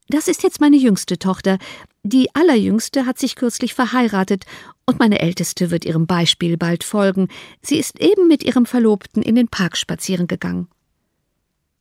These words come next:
„Sie scheinen einen sehr kleinen Park zu haben“,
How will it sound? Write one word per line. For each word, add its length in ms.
„Sie 180
scheinen 400
einen 300
sehr 220
kleinen 520
Park 360
zu 200
haben“, 340